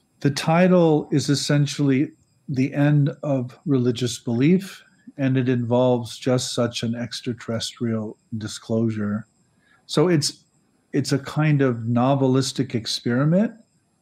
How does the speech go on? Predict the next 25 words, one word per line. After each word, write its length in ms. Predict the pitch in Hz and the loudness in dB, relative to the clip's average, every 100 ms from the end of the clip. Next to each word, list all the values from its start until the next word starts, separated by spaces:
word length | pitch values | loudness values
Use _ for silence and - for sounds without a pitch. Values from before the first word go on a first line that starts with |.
| _ 143 | _ -8
about 340 | 120 123 127 | -2 0 0
what 240 | 123 131 | -2 -2
would 140 | 147 123 | -2 -4
happen 600 | 87 110 139 156 165 156 | -2 -2 -2 0 0 0
to 400 | - 139 131 120 | -2 0 2 0
the 120 | 110 120 | 0 0
world's 420 | 113 120 123 113 | 2 2 0 0
religions 640 | 113 113 113 131 127 120 - | -2 0 0 0 0 -2 -6
if 240 | 117 117 | -8 -6
there 260 | 117 113 113 - _ - | -4 -2 -4 -8 _ -8
were 260 | 110 110 | -4 -2
such 600 | 110 - 110 101 - - _ _ _ _ _ _ - | -2 0 -2 -2 -6 -10 _ _ _ _ _ _ -10
a 100 | 107 | -6
disclosure. 920 | 107 107 - 110 104 104 104 101 - _ _ _ _ - | -4 -6 -4 -2 -2 -2 -4 -6 -8 _ _ _ _ -6
I'm 360 | 120 127 127 127 - | 0 2 0 -2 0
much 400 | 131 139 139 - | 2 2 0 -4
closer 460 | 135 127 127 123 | 0 0 2 0
to 80 | 110 | 0
Arth-, 420 | - 117 113 - - | -2 -2 -2 -4 -8
Arthur 360 | 123 117 117 107 | -2 -2 0 -2
C 260 | - 107 | -2 -4
Clarke 500 | 101 113 107 101 - _ 107 | -4 -2 -2 -2 -6 _ -6
than 480 | 104 104 101 101 - _ _ _ _ - | 0 2 2 0 -6 _ _ _ _ -8
the 140 | 104 | -6
conventional 1040 | 101 110 107 113 113 - 110 104 101 - | -4 -4 0 2 0 0 -2 0 -2 -4